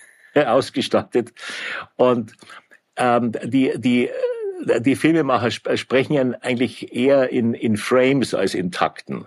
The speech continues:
ja. Und das ist einmal die erste Herausforderung, das zu übersetzen, ähm, dass man das musikalisch auch, äh, verstehen kann. Und, äh, dann geht's darum, dass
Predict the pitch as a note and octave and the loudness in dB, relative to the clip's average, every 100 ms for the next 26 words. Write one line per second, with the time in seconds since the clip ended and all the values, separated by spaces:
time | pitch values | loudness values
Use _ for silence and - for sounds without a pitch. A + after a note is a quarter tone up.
0 | - E2 A2+ A2 - - - - - - | -4 -2 -4 -8 -18 -18 -18 -18 -8 -2
1 | G#2+ C#3 B2+ B2+ B2 A#2 B2 - B2+ G2+ | 0 0 2 2 2 2 2 2 2 4
2 | A#2 - B2+ B2+ B2 A#2 A#2 - A#2 G2+ | 2 2 2 4 2 2 -2 0 0 2
3 | G2 - A2+ - D#3 D3+ - - - - | 0 0 -2 -2 -6 -6 -10 -20 -20 -20
4 | _ _ - A2+ A#2+ A#2 G#2+ A2+ A2+ A2 | _ _ 0 2 2 0 0 -2 0 0
5 | G#2 A#2 G#2 F2+ G#2+ A2 G#2 G#2+ G2 - | 0 -2 -2 0 2 2 0 0 0 2
6 | F#2+ F#2 - F#2+ F2+ - A2 A#2+ A#2 C3+ | 2 2 0 -4 -4 0 0 2 2 2
7 | F3 F#3+ - - - - - - - B2 | 0 -4 -12 -16 -14 -14 -16 -6 0 2
8 | B2 G#2+ - B2 A2+ A#2+ C#3+ D3+ - - | 2 -2 -2 0 0 2 2 -2 -8 -16
9 | A#2 C3 C#3 - A#2 A2 C3+ D3+ C3 A#2 | -6 -2 -2 0 0 2 0 2 0 0
10 | - | -4